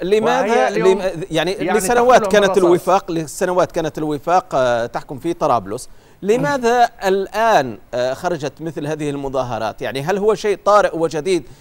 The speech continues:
Speaker 1: آه، تردي الخدمات، أم أنه هناك من لا يريد أن،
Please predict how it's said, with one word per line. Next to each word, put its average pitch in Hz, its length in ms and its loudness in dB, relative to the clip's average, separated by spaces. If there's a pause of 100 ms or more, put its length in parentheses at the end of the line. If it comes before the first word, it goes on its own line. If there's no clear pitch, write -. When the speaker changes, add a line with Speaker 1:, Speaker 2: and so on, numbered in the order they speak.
(160)
Speaker 1:
آه، 147 160 2
تردي 175 420 0
الخدمات، 160 600 -4 (300)
أم 202 200 -2
أنه 240 560 0
هناك 202 500 -2
من 208 220 -2
لا 208 100 4
يريد 208 340 0
أن، 190 320 -4